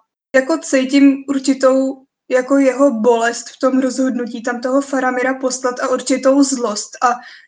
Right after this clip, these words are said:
jako nejsem schopná úplně z toho poznat, jestli to bylo proto, že už jako, eh, toužil i sám sebe potrestat a sám sebe zničit a vlastně se střelil do nohy, jak říkal Štěpán, anebo jestli je vlastně naštvaný na to, že takový rozhodnutí vůbec musí udělat.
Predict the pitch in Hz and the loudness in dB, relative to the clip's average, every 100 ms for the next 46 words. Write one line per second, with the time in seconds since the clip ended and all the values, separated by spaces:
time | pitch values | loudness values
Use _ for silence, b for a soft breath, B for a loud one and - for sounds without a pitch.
0 | _ 262 277 269 269 262 294 - - 262 | _ -2 4 4 4 4 2 2 -2 -4
1 | 254 254 254 262 269 - 262 294 262 254 | -2 -4 -2 -4 -4 -4 -6 -4 -4 -2
2 | 254 254 262 233 240 269 269 254 254 247 | -2 -4 -4 -2 0 0 0 -4 -6 -4
3 | 254 247 240 247 262 254 254 - 240 233 | -4 -4 -6 -2 -2 -2 -6 -6 -4 -4
4 | 220 240 240 262 247 262 - 233 233 - | -4 -4 -2 0 0 -2 -2 -2 0 -2
5 | 240 247 240 233 233 233 226 226 240 226 | -2 -4 -6 -4 -4 -6 -6 -6 -4 -4
6 | 240 226 247 233 214 254 - 240 233 B | -2 -2 0 -2 -4 -6 -2 -2 -2 B
7 | B - 247 262 262 262 - 269 240 254 | B -2 2 2 2 0 -2 -2 0 0
8 | 233 233 233 247 233 233 240 247 269 - | 0 0 0 -2 -2 -2 -4 -2 -2 -2
9 | 262 226 220 240 262 B B B _ 262 | -4 0 0 0 -4 B B B _ 0
10 | 254 233 247 247 254 262 254 247 247 285 | 2 4 6 6 2 2 2 2 -2 0
11 | 262 247 - 254 254 247 233 247 262 240 | 0 0 -4 -4 -2 -2 -2 0 -2 -2
12 | 254 247 262 247 254 247 254 254 254 247 | -4 -2 -2 0 -2 -2 -4 -8 -10 -8
13 | 240 247 - 262 - 269 240 220 196 - | -2 -2 -2 -4 -4 -6 -4 -2 -2 -4